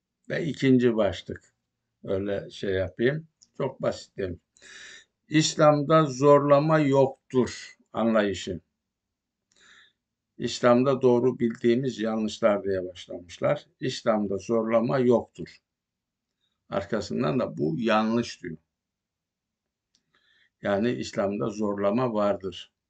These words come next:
anlamında bunu söylüyor. İki, İslam hoşgörü dinidir deniyor. Bu da yanlış.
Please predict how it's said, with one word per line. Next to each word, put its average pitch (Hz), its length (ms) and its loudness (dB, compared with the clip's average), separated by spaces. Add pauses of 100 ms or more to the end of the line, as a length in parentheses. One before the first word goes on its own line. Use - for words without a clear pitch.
(300)
anlamında 90 680 -8 (520)
bunu 101 220 -4
söylüyor. 82 600 -6 (1200)
İki, 127 500 2 (600)
İslam 151 520 0
hoşgörü 139 760 -2
dinidir 135 800 -2 (640)
deniyor. 107 540 -2 (480)
Bu 160 200 -2
da 151 120 8
yanlış. 90 680 -2